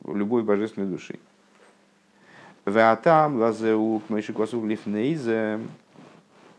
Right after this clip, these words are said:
А с-, п-, каким образом, э, объясняется то, что она не мож-, они не могут, в смысле воды, не могут затушить эту любовь, а причина этому дается выше,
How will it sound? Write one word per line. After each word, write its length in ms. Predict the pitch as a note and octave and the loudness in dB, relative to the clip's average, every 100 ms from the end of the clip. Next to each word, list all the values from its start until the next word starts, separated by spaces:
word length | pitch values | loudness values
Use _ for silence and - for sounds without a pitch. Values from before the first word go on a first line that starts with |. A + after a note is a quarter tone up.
| - - - - _ | -20 -20 -20 -20 _
А 1000 | G#2 G#2+ G#2+ G#2 G#2+ G#2 G#2 G2+ G2+ G2 | 4 6 8 8 6 6 4 2 2 0
с-, 180 | - - _ - | -6 -18 _ -8
п-, 180 | A2 G2 - - - - - | -6 -6 -12 -18 -20 -20 0
каким 340 | A2+ D3+ C3+ | 0 2 2
образом, 540 | A#2+ G#2+ G2+ F#2+ F2+ - _ _ _ _ - | 4 6 4 2 -2 -6 _ _ _ _ -16
э, 460 | - - A1 G1+ - | -12 -10 -8 -8 -4
объясняется 880 | - G#2 A2 G#2 B2+ G#2+ E2+ - E2+ | -2 0 0 2 2 4 4 2 -2
то, 240 | D#2+ C3 | 4 4
что 220 | A2 - F#2 | 4 4 2
она 340 | F#2 A2+ A#2+ | 2 2 4
не 140 | G2+ | 4
мож-, 300 | G#2 G#2+ G2 - | 2 2 2 4
они 320 | G#2+ A#2 B2 | 2 4 2
не 140 | G#2 | 4
могут, 360 | A2 G#2 F2 D#2+ | 4 4 2 0
в 20 | |
смысле 280 | G2 F2+ F2+ | -2 -4 -2
воды, 360 | F#2 F#2+ D#2+ D#2+ - - _ | 2 2 0 -6 -16 -20 _
не 160 | F#2+ A2 | -2 2
могут 360 | B2 G2 G2+ | 4 4 2
затушить 540 | G2 F#2+ G#2 - A2 G2+ | 0 -4 -2 0 0 0
эту 220 | G2 G2 | 0 0
любовь, 400 | F#2+ F2 F#2+ C#3 - - - - _ | 0 0 -2 -2 -6 -20 -20 -20 _
а 160 | G#2 G2+ | 4 4
причина 600 | - A#2 A#2 - C#3 C#3 | 4 0 0 0 2 4
этому 520 | E3 A#3 B3+ D3+ A2+ | 6 6 6 2 2
дается 540 | G2+ G2 D#3+ F#3 - | 4 6 6 4 4
выше, 560 | F3 C#3+ C3 - F#2 G#2 | 4 4 4 4 -2 -4